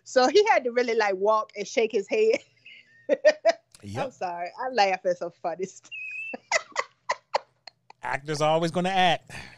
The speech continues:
Speaker 2: That's why they get paid the big bucks.
Speaker 1: Yeah, 'cause he, 'cause they played, Letitia fucking Lewis played, played it,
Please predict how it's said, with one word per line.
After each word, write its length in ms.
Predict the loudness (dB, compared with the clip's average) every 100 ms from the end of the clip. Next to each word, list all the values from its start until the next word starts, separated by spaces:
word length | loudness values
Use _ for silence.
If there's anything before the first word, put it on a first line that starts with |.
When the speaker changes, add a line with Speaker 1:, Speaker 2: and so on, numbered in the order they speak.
| _ -20 -20 -16
Speaker 2:
That's 120 | -8
why 100 | -6
they 80 | -4
get 160 | 2
paid 260 | 2 2 0
the 60 |
big 240 | 0 0 -2 0
bucks. 400 | 0 -2 -14 -20 _ _ _ _ _ _ _ _ _ -4
Speaker 1:
Yeah, 340 | 0 2 0
'cause 260 | 0 0 0
he, 180 | -4 -14 -12
'cause 200 | -10 -10
they 160 | -6 -6
played, 360 | -6 -4 -4 -4
Letitia 640 | -8 -10 -6 -4 -4 -6 -2
fucking 440 | -2 -2 -10 -4
Lewis 360 | -4 -2 -6 -6
played, 420 | -6 -4 -4 -8 _ -20 _
played 500 | 2 4 4 2 -6
it, 140 | -6